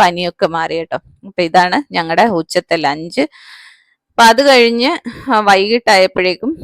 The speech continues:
ഡാനിക്കും ഇക്രുവിനും അടുത്ത് ഫുഡ് കൊടുക്കേണ്ട സമയമായി. അപ്പൊ വൈകിട്ട് ഞാൻ ഇതുപോലെ ഡോഗ് ഫുഡാണ് കൊടുക്കുന്നത്.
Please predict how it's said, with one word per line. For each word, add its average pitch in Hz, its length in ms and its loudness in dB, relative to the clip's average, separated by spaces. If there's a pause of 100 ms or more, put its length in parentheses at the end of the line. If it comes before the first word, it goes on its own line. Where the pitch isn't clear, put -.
(260)
ഡാനിക്കും 190 420 2
ഇക്രുവിനും 190 580 -2
അടുത്ത് 196 300 -2
ഫുഡ് 180 280 -4
കൊടുക്കേണ്ട 180 420 0
സമയമായി. 165 640 -4 (400)
അപ്പൊ 202 300 2 (100)
വൈകിട്ട് 208 540 2
ഞാൻ 220 320 2
ഇതുപോലെ 190 560 0 (240)
ഡോഗ് 180 380 2
ഫുഡാണ് 175 400 0
കൊടുക്കുന്നത്. 160 640 -4